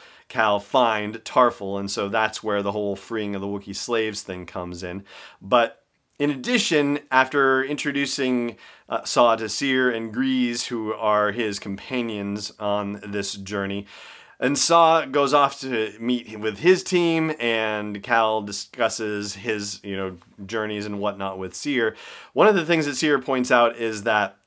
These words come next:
Saw's objectives may not match with what their objectives are, and so Cal should be very careful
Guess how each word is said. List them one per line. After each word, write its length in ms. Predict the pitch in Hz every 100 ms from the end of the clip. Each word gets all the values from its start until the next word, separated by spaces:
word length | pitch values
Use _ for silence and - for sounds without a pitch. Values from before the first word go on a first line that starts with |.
| _ _ _ _ - -
Saw's 720 | - - 143 147 139 131 117 131
objectives 760 | 120 107 135 - 123 113 107 113
may 460 | 113 120 135 147
not 400 | 139 127 117 113
match 640 | 110 110 120 117 117 - - - - -
with 340 | 113 113 -
what 420 | 107 110 107 104
their 260 | 110 123 110
objectives 500 | 101 104 - 98 95
are, 280 | 98 98 101
and 160 | 98
so 640 | - 101 98 98 95 95 95
Cal 360 | 113 104 98
should 260 | 98 92 90
be 180 | 98 95
very 280 | 110 113
careful 600 | 113 - 123 123 98 92